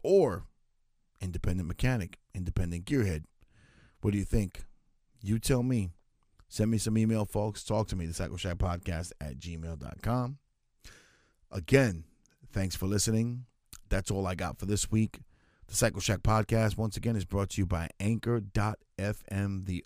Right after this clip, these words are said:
only way to podcast, guys. Again, if you're interested in podcasting, download the Anchor dot F M app on your Android,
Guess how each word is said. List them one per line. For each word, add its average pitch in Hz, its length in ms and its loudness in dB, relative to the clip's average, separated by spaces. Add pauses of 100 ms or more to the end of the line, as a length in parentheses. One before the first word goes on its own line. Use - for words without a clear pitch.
only 101 500 -2
way 85 380 -6
to 87 120 -8
podcast, 80 600 -6
guys. 62 320 -10 (560)
Again, 87 500 0 (720)
if - 240 -10
you're 104 140 2
interested 123 400 -4
in 117 100 -2
podcasting, 120 680 -2
download 101 420 -2
the - 120 -8
Anchor 98 240 -4
dot 95 180 0
F 92 180 -2
M 98 140 -2
app 98 220 -2
on 87 160 -6
your 82 120 -8
Android, 101 600 0